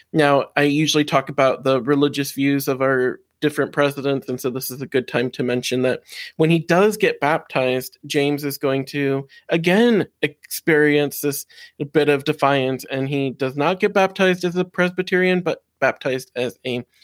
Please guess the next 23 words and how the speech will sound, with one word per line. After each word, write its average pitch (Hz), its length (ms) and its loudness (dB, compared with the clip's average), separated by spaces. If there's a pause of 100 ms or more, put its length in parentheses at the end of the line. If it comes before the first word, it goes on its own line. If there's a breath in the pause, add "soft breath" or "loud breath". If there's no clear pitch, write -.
(120 soft breath)
Methodist. - 600 -4 (300 loud breath)
And 156 140 2
he 151 100 4
will 139 380 2
owe 147 200 4
a 131 60 -2
lot 135 220 2
of 135 100 0
that 131 300 0
to 131 560 -4
a 127 200 -2
camp 202 380 0 (100)
meeting 175 480 0 (300 loud breath)
that - 260 0
he 151 360 -4
views 143 400 -4
as 120 280 -2
kind 135 200 -2
of 135 100 -6
reinvigorating 139 800 2
his 117 180 -4
faith, - 400 -4
but 104 240 0